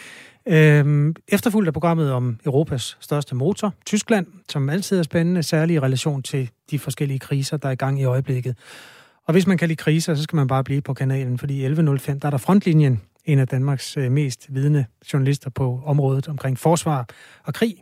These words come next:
Peter Ernstved Rasmussen har femoghalvtreds minutter aktuel radio til dig om seneste udvikling der. Ordet Ukraine kommer til at indgå, tør jeg godt love. Det er alt sammen her på kanalen mellem ni og tolv.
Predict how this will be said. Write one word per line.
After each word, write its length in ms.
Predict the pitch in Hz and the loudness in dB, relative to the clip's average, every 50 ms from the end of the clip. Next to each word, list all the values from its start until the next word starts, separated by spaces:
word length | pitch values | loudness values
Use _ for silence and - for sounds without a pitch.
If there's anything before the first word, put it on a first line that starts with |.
| _ - | _ -4
Peter 180 | - 160 147 143 | -2 -2 0 0
Ernstved 420 | 135 139 147 - - 156 139 127 | -2 -2 -4 -4 -4 -4 -4 -2
Rasmussen 420 | 135 131 - - 151 131 - 151 | -4 -4 -4 -4 -6 -4 -4 -2
har 240 | 131 131 139 135 123 | -2 0 0 -2 -2
femoghalvtreds 640 | 120 - - 151 139 131 131 - - 139 131 - - | -4 -2 -2 -2 -2 -2 -4 -4 -4 -6 -6 -4 -2
minutter 300 | 143 135 131 131 135 127 - - - - - - - _ _ _ _ _ _ _ _ - - | -2 0 0 0 0 -2 -4 -6 -20 -20 -20 -20 -20 _ _ _ _ _ _ _ _ -12 -4
aktuel 400 | - 147 131 - - 156 180 202 | -2 -2 -2 2 2 2 2 4
radio 340 | 156 156 151 - 156 143 117 - - | 2 0 0 0 0 -2 -4 -4 -6
til 140 | - - 156 | -2 0 0
dig 140 | 143 143 151 | 0 0 -2
om 320 | 170 143 131 131 127 127 | 0 0 2 2 2 2
seneste 340 | 117 135 135 131 139 - 135 | 0 0 -2 -2 -2 -2 -4
udvikling 460 | 127 127 127 127 120 - 139 127 120 | -4 -4 -4 -4 -6 -4 -6 -6 -6
der. 180 | - 123 123 110 98 _ _ _ _ - | -6 -6 -6 -8 -12 _ _ _ _ 0
Ordet 220 | 170 165 151 139 | 2 2 2 2
Ukraine 520 | 131 123 - - 143 127 123 127 135 139 120 - | 0 -2 -4 -4 -4 -2 -2 -2 -2 -4 -4 -8
kommer 200 | - - 147 135 | -6 -4 -4 -2
til 100 | 127 - | -2 -2
at 80 | 143 127 | -2 -2
indgå, 340 | 120 120 123 123 127 127 135 | -2 -2 -2 -2 -4 -4 -6
tør 160 | - - 135 | -6 -4 -2
jeg 60 | 127 | -2
godt 140 | 120 120 120 | -2 -2 -2
love. 260 | 120 117 113 113 120 - _ _ _ _ _ _ _ _ _ _ _ _ _ _ _ _ _ - | -2 -4 -4 -4 -6 -8 _ _ _ _ _ _ _ _ _ _ _ _ _ _ _ _ _ 0
Det 200 | - 196 190 185 | 2 4 4 4
er 120 | 165 151 160 | 2 0 0
alt 180 | - 196 208 | 0 0 0
sammen 220 | - 180 170 160 147 | 2 2 2 4 4
her 120 | 156 180 | 2 2
på 120 | 147 - 147 | 0 -2 -6
kanalen 480 | - 147 160 170 160 147 135 131 123 - | -4 -4 -2 -2 -2 -2 -2 -4 -4 -2
mellem 180 | 165 160 151 143 | 0 0 0 0
ni 200 | 143 160 175 - | 0 -2 -2 -2
og 240 | 156 139 131 151 143 _ _ _ _ _ _ _ _ _ _ _ _ _ _ _ _ _ _ _ - | -2 -2 -2 -2 -4 _ _ _ _ _ _ _ _ _ _ _ _ _ _ _ _ _ _ _ -2
tolv. 180 | - 147 151 | -2 -2 -2